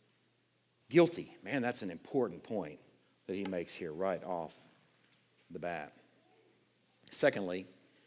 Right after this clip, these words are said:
all have sinned, and secondly, all fall short of God's glory. This word fall short in the original language just means simply lacking.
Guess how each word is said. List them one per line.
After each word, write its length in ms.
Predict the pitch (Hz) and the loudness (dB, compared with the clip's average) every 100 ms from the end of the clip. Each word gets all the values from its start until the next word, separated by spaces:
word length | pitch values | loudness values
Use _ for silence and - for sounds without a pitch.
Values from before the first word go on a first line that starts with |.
| - - | -20 0
all 220 | 107 135 | 6 8
have 140 | 135 107 | 8 4
sinned, 360 | - 95 95 | 0 -2 -2
and 120 | 95 85 | -4 4
secondly, 500 | 139 101 85 82 85 | 4 4 -4 -6 -4
all 400 | 92 107 117 120 | 4 6 8 6
fall 400 | 117 110 104 104 | 4 4 6 6
short 520 | 104 - 104 98 87 - | 2 0 2 2 -2 -8
of 400 | 95 92 90 78 - - | -2 0 0 -4 -18 -8
God's 460 | 90 85 82 78 - - - - _ _ _ | -4 -2 -4 -8 -12 -16 -20 -20 _ _ _
glory. 380 | 92 80 65 - - - - - _ - _ _ _ _ - - | -4 -4 -6 -14 -20 -20 -20 -20 _ -20 _ _ _ _ -20 -2
This 120 | 131 139 | 2 10
word 220 | 165 156 | 10 12
fall 240 | 160 147 | 12 12
short 320 | 131 165 160 | 12 10 10
in 80 | 135 | 10
the 60 | 127 | 8
original 280 | 135 127 123 | 8 8 8
language 300 | 143 131 117 | 8 8 4
just 180 | 127 | 2
means 220 | 131 120 - | 2 2 2
simply 300 | 139 131 113 | 0 2 6
lacking. 520 | 113 113 120 85 | 8 6 4 -6